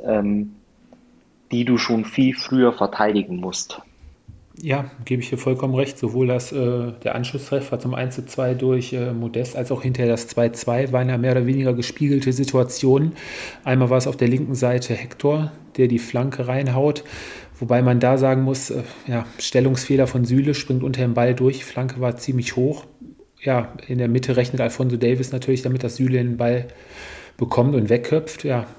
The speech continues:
Speaker 2: Modest kommt zwischen den Beinen frei zum Kopfball, ein Geschenk. Ja, und der, äh, Ausgleich durch, äh, Marc Uth, auch über die rechte Seite, war zwar eine knappe Kiste, ganz knapp kein Abseits. Ähm,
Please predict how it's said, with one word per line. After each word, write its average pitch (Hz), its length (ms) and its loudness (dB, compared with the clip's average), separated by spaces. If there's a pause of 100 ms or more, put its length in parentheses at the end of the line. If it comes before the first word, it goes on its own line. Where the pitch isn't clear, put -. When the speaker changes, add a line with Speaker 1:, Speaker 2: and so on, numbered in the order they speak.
(100)
Speaker 2:
Modest 123 340 0
kommt 120 200 0
zwischen 131 240 0
den 120 100 2
Beinen 120 260 0
frei 123 380 -2
zum 117 200 -6
Kopfball, 156 600 0 (360)
ein 131 100 -2
Geschenk. 120 520 0 (760)
Ja, 135 80 -2
und 120 200 -2
der, 113 600 -6
äh, - 40 -16
Ausgleich 135 640 -4
durch, 120 380 0
äh, 120 280 -4 (480)
Marc 117 260 0
Uth, 151 400 -2
auch 127 180 -2
über 131 140 2
die 123 80 0
rechte 120 320 0
Seite, 127 400 -2
war 123 160 -2
zwar - 180 -6
eine 120 120 -2
knappe 127 320 -6
Kiste, 135 460 -4
ganz 131 300 -4
knapp - 280 -10
kein 123 280 0
Abseits. 160 560 -4 (640)
Ähm, 120 280 2